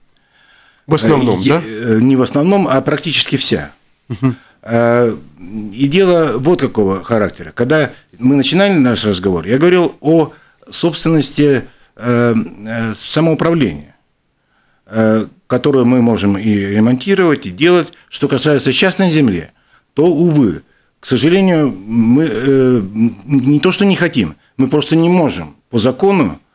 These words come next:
Speaker 2: вкладывать деньги в частную собственность. Такая ситуация есть, кстати, в том же благополучном, ну, в кавычках, Пурсенсе. Он там действительно заасфальтировано около семидесяти процентов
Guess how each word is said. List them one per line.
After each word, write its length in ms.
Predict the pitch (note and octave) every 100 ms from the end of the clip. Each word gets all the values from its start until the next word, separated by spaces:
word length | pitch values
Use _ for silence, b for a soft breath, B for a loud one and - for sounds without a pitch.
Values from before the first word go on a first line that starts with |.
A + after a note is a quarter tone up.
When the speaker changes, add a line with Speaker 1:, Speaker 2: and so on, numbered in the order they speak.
| _ _ _
Speaker 2:
вкладывать 600 | C#3 C#3 A#2+ A2+ - -
деньги 480 | G#2 F3+ F#3 A2+ E2+ -
в 40 |
частную 420 | - D#3 - D3
собственность. 680 | - G#2+ - - _ _ _ _ _ _ _ _ _
Такая 300 | C3 G3 G3+
ситуация 480 | - - F#3+ - D#3
есть, 160 | E3 D3
кстати, 400 | - D#3 C#3+ B B B
в 60 | -
том 200 | E3 E3+
же 120 | C#3+
благополучном, 920 | C3+ C#3 C#3 C#3+ D#3 F3+ - D3+ C3+ B _
ну, 200 | D3 D3+ G2+ F#2+ A#2
в 60 | A2
кавычках, 420 | C#3+ D#3 D3 D3+
Пурсенсе. 500 | - F3+ - G2 F2+
Он 80 | G#2+
там 180 | F#2 C3+
действительно 280 | C3 D#3+ E3+
заасфальтировано 600 | A#2 A#2 B2+ A#2+ G#2+ G#2+
около 160 | G#2 A2
семидесяти 440 | B2 A2+ G2 F2
процентов 500 | G#2 A2 G#2 D#2 -